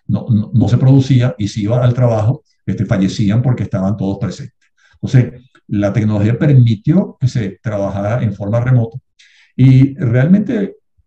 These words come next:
lo que, lo, lo que ocurrió, y eso lo sabemos los que estamos involucrados en este mundo, es que ya había mucha tecnología, eh, preparada y hecha, pero que típicamente el, el, los procesos de cambio son lentos,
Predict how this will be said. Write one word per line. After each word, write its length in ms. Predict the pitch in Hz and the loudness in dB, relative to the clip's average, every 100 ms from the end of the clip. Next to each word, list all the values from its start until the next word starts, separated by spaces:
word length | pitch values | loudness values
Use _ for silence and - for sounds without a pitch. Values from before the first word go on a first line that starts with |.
| _ | _
lo 760 | 113 110 117 110 107 113 117 117 | -8 -6 -4 -4 -2 0 0 0
que, 100 | 123 110 - | 0 0 -2
lo, 260 | - 113 - - | 0 0 -2 -8
lo 200 | 95 95 | -8 -6
que 80 | 101 | -6
ocurrió, 440 | 92 92 92 135 | -8 -6 0 2
y 60 | 113 | 2
eso 200 | 95 117 | 0 2
lo 120 | 127 | 2
sabemos 480 | 123 101 95 120 123 | 2 2 2 6 4
los 100 | 113 | 2
que 60 | |
estamos 340 | - - 90 113 | -6 -6 2 4
involucrados 580 | 101 95 90 104 101 117 | 4 0 -6 -6 0 2
en 100 | 107 | 0
este 160 | 104 | 0
mundo, 320 | 139 110 98 - _ _ - - | 2 2 0 -6 _ _ -18 -12
es 100 | 143 | -2
que 140 | 139 | 0
ya 220 | 120 117 | 2 4
había 300 | 120 165 160 | 4 4 4
mucha 300 | 104 104 123 | 2 0 0
tecnología, 840 | 120 104 95 92 95 92 104 98 92 _ _ _ | -2 -2 -2 -4 -4 -6 -4 -6 -10 _ _ _
eh, 360 | - 85 78 - _ _ _ - - - _ | -10 -8 -8 -10 _ _ _ -16 -14 -16 _
preparada 540 | - 95 98 95 107 | -2 0 0 0 4
y 120 | 135 | 6
hecha, 280 | 127 - 135 - _ - | 4 2 -2 -2 _ -8
pero 220 | - 123 | -2 0
que 100 | 135 | 0
típicamente 1200 | 131 - 190 196 190 156 143 147 147 160 156 123 | -2 4 4 4 2 2 2 2 -2 -4 -6 -4
el, 500 | - - - - - - - - | 2 2 2 -2 0 0 -2 -4
el, 100 | 95 | -4
los 160 | - - | -2 -4
procesos 420 | - - - 135 | -4 -2 0 2
de 80 | 127 | 2
cambio 360 | 110 104 120 | 2 0 -2
son 240 | 113 110 107 | -2 -2 -2
lentos, 340 | 95 - - | -4 -6 -18